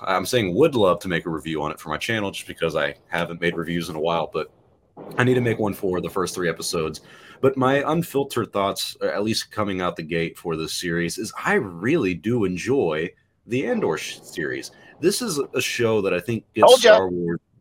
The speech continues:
Speaker 1: I, I, you, and you, you're right, Lunga. Th-, this is one of those shows that people,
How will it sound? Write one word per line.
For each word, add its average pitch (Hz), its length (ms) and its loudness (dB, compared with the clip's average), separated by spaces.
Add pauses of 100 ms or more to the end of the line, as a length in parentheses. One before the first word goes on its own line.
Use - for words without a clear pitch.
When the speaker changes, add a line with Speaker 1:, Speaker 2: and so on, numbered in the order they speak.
(120)
Speaker 1:
I, 113 340 -2
I, - 40 2
you, 143 300 0
and 147 160 0
you, 170 120 2
you're 165 240 0
right, 202 260 2
Lunga. 82 380 0
Th-, 123 340 -8
this 143 220 -2
is 156 40 -8
one 147 160 -2
of 175 60 2
those 175 160 2
shows 143 300 2
that 120 180 -4
people, 131 500 0